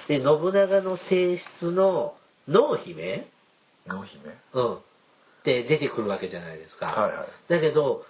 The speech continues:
Speaker 1: この信長では濃姫って言わずに、
Speaker 2: ほう。
Speaker 1: あのー、帰蝶。
Speaker 2: あー、
Speaker 1: で、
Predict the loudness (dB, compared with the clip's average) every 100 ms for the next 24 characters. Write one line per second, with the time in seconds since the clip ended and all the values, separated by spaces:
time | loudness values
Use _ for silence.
0 | -4 0 2 2 2 2 0 -2 -2 -2
1 | 0 2 2 2 0 0 0 -4 -8 -8
2 | -10 -10 -10 -6 -4 -6 -8 -8 -4 -4
3 | -4 -4 -6 -8 -16 -20 -14 -6 -2 -2
4 | -2 -2 2 2 2 2 2 0 -2 -4
5 | -4 -6 _ _ _ _ _ _ _ _
6 | _ _ -8 -6 0 4 2 0 _ _
7 | _ _ _ _ -8 -4 -2 -2 -2 -2
8 | -2 -4 -6 -2